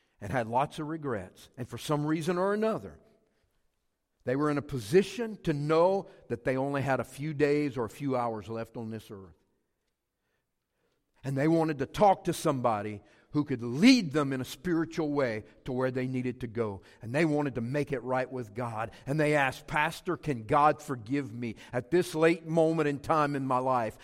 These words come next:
And I took them to the gospel presentation where Jesus was hanging on the cross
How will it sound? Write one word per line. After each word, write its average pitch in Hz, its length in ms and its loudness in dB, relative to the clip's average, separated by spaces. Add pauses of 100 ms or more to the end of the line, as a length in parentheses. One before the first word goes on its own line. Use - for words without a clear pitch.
(120)
And 123 80 -2
I 127 60 0
took 180 220 0
them 170 140 0
to 170 120 0
the 151 100 0 (240)
gospel 160 640 4 (160)
presentation 156 840 2
where 143 140 2
Jesus 147 480 -6
was 143 140 -6
hanging 156 300 -4
on 151 120 -4
the 147 60 -8
cross 147 460 -2